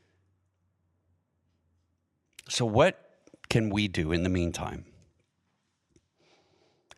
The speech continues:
What can not only Christians, but other individuals who do not necessarily believe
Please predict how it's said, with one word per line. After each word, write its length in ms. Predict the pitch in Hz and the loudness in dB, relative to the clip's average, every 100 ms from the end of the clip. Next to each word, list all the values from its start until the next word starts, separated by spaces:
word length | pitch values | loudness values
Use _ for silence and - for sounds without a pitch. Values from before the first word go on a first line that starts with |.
| _ _ - | _ _ 0
What 240 | 131 196 | 2 2
can 360 | - 202 165 143 - | 2 4 4 2 0
not 260 | 110 139 165 | 2 4 6
only 560 | 160 139 123 117 107 101 - - - _ _ _ _ _ _ _ - | 4 2 2 2 0 -4 -12 -20 -20 _ _ _ _ _ _ _ 2
Christians, 760 | 175 175 - 85 85 113 110 | 2 2 0 -2 0 -2 -2
but 320 | - 110 110 - | 2 2 2 4
other 300 | 139 147 120 | 4 4 2
individuals 760 | 101 90 87 87 87 208 - - - - - - _ | 0 0 -2 2 0 0 -2 -6 -18 -20 -20 -20 _
who 500 | - 131 123 120 107 - | 2 4 4 2 -2 -4
do 180 | 92 127 | 0 2
not 360 | 156 139 131 - | 4 6 4 2
necessarily 720 | 120 117 120 - 110 104 101 | 0 0 -2 0 0 0 -2
believe 800 | 87 90 107 185 110 92 107 - | -2 -2 0 0 0 -2 -4 -8